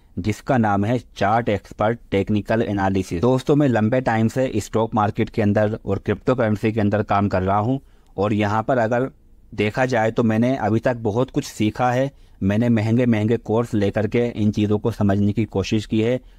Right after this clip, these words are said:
बहुत सारी किताबें पढ़ी हैं और बहुत सारा एक्सपीरियंस, बहुत सारे चार्ट देखने के बाद जो चीज़ें मुझे मालूम पड़ी हैं,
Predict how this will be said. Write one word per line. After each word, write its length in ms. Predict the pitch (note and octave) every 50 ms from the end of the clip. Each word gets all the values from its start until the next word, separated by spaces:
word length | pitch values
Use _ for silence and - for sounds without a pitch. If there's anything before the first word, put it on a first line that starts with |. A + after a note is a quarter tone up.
| - -
बहुत 240 | G2+ G#2 A2+ A#2+ A2
सारी 220 | - A#2 A2+ A#2 A2+
किताबें 420 | - G#2+ F#2+ G2+ F#2+ G2 A#2+ A#2
पढ़ी 280 | - A2+ G#2 G#2+ A2 A2+
हैं 220 | A#2 A#2+ B2 C3 - - - - - - - -
और 160 | G2 A#2 A#2+
बहुत 280 | A2+ A2 G#2+ A#2 B2
सारा 260 | - - A2+ A2 A#2+ B2
एक्सपीरियंस, 640 | F#2+ G#2 G#2 - - - A2 G#2+ A#2 A#2+ A#2+ A2+
बहुत 220 | A2+ G2+ G#2+ A2+ -
सारे 220 | - A#2 A2 A2+
चार्ट 340 | G#2+ - - A2+ A2+ B2+ C3+
देखने 400 | C3+ C3 A2+ A2+ G#2+ A#2 A2 A2
के 120 | G#2+ A2+
बाद 300 | G#2 A2 G2+ G#2 A2 A#2+ - - - - _ _ - -
जो 220 | F#2+ A2+ A#2+ C3
चीज़ें 360 | B2+ - B2+ A#2 A#2 A#2 A#2+
मुझे 260 | A#2+ A2+ A2 A#2 A#2+
मालूम 360 | A2 G2+ F#2+ G2+ G#2 A2 A#2 A2+
पड़ी 280 | - G#2 G2+ G#2 A2
हैं, 200 | G#2+ A2+ B2 C3